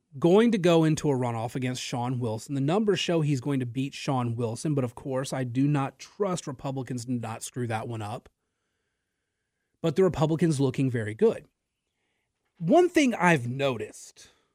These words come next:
um,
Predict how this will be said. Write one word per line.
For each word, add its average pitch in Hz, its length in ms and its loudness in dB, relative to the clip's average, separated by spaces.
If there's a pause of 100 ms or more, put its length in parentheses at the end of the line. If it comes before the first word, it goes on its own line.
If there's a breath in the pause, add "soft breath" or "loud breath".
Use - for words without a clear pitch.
(1800)
um, 139 640 2